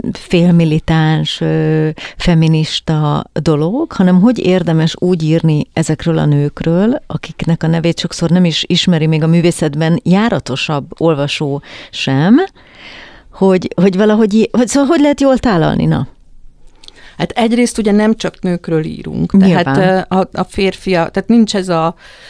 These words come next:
Speaker 2: kvóta rendszer nálunk, de mindenféleképpen azért úgy jobban felkelti az érdeklődést, hogyha van, vannak ezek a nagyon jó, nagyon színvonalas,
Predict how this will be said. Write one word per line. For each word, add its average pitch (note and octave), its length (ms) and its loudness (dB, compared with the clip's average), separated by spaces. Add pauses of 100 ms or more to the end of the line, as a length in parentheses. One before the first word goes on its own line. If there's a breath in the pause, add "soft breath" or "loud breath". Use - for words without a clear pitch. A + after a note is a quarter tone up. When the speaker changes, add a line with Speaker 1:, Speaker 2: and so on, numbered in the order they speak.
(280 loud breath)
Speaker 2:
kvóta E3+ 440 0
rendszer D3+ 580 -4
nálunk, E3 720 0 (120)
de G3 520 0
mindenféleképpen G3+ 880 0
azért F#3 300 0
úgy F3+ 180 -2
jobban F3+ 340 0
felkelti E3+ 600 -6
az E3+ 120 -2
érdeklődést, D3+ 920 -6
hogyha E3 260 -2
van, E3 320 2 (920 loud breath)
vannak E3 460 2
ezek E3 380 -4
a E3 240 0 (280 loud breath)
nagyon F#3+ 540 2
jó, D3 280 0
nagyon F3+ 480 0
színvonalas, D#3 1000 -2